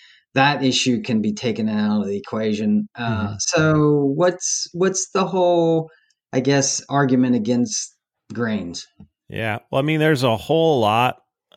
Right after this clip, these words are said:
Speaker 2: of arguments against grains that other smarter people than I could make. Um, I c-, boil it down really simple. A grain is simply a vehicle for nutrition. <laughs> You're not really
Speaker 1: Yeah.
Speaker 2: getting any nutrition from grains. Um,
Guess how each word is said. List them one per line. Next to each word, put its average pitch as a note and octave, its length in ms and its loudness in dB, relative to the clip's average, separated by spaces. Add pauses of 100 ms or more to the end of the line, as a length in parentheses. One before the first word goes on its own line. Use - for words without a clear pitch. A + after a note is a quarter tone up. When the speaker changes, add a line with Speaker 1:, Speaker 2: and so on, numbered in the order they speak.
(280)
Speaker 2:
of G#2+ 240 2
arguments A2+ 540 2
against A2 380 -2
grains A2 340 0
that G#2+ 180 -2
other G#2 460 0
smarter G#2+ 400 0
people G#2+ 300 -2
than G2 120 0
I F#2 160 -2
could D3+ 220 -4
make. E3 240 -4 (540)
Um, G#2 520 0 (540)
I C3+ 240 4 (120)
c-, - 120 -14 (100)
boil C3+ 280 4
it B2 100 -2
down C3 220 2
really B2 200 2
simple. C3 400 0
A G#2 60 0
grain B2+ 320 2
is A#2 120 2
simply C#3 360 0
a G#2 80 4
vehicle G2+ 580 -2 (280)
for G2 520 0 (560)
nutrition. F#2+ 540 -2 (440)
<laughs> - 460 -2
You're C3+ 120 2
not E3 200 2
really E3 220 4
Speaker 1:
Yeah. B2 40 0
Speaker 2:
getting C3 240 2
any A#2+ 200 2
nutrition G#2+ 480 -2
from F2+ 240 -6
grains. F2 480 -6 (520)
Um, F#2 460 -2